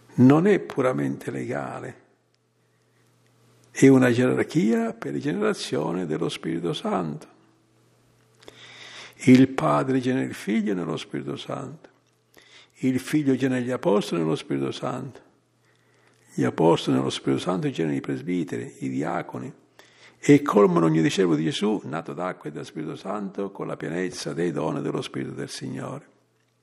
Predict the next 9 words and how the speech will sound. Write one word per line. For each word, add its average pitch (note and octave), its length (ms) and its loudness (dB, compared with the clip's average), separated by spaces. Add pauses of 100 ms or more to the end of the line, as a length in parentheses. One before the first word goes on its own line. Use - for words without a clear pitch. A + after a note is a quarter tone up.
(1500)
Cristo - 360 -2
Gesù, A#2+ 420 4
generato B2 460 0
dal - 140 2
Padre, F2 500 -2
è C#2+ 80 -4
sempre - 500 -6
dal C#3 180 -6
Padre, C3 600 -8